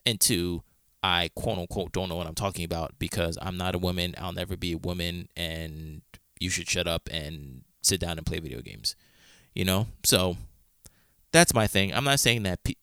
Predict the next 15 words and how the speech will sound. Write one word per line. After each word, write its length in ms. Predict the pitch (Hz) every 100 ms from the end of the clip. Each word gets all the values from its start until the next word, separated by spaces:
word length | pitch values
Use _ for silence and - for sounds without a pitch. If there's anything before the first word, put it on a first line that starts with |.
| 101 -
women 300 | 104 101 98
should 180 | - -
stop 280 | 101 98
the 80 | -
black 200 | 110 107
and 60 | 110
white 140 | 110
challenge. 380 | - 110 107 -
Please 340 | 165 127 85 -
promote 360 | - 113 120
yourselves. 580 | 117 - 107 104 104 - _ _ _ _ _ _ _ _ _ 151
You 120 | 170
guys 240 | 180 165
are 120 | 160
great 260 | 165 85